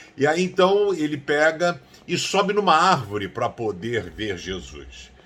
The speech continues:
Jesus estava passando por ali, e Jesus, ele olha muito mais além da, do que a aparência.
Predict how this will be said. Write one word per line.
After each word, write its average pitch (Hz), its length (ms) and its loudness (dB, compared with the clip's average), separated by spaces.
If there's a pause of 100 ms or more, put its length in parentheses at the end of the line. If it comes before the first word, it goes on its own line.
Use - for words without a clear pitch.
(240)
Jesus 143 440 2
estava 131 280 2
passando 117 540 -2
por 135 160 0
ali, 156 320 0
e - 20 -6
Jesus, 131 460 -4
ele 123 180 0
olha 135 200 2
muito 147 340 -6
mais 127 480 -2
além 110 340 -2
da, 95 400 -2
do 87 140 -12
que 123 120 -2
a 110 40 0
aparência. 87 560 -8